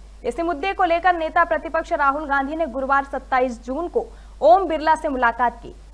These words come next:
इसके बाद राहुल गांधी ने उनसे आपातकाल का जिक्र करने पर नाखुशी जा-, जताई है। वहीं आपको बता दें कि राहुल ने कहा है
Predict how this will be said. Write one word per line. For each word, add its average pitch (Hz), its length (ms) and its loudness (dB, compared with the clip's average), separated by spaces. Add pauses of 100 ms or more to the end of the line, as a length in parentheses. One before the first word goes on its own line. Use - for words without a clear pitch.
इसके 254 200 -4
बाद 294 280 4
राहुल 294 300 0
गांधी 285 340 0
ने 320 120 -4
उनसे 294 360 -4
आपातकाल 269 720 0
का 285 140 0
जिक्र 262 300 -6
करने 262 340 -2
पर 311 280 -2 (240)
नाखुशी 294 560 -4
जा-, 247 420 -2
जताई 254 380 -4
है। 185 140 -14 (380)
वहीं 320 180 -2
आपको 370 220 0
बता 381 240 2
दें 403 120 -4
कि 381 80 -6
राहुल 311 320 2
ने 370 140 0
कहा 349 300 2
है 349 260 0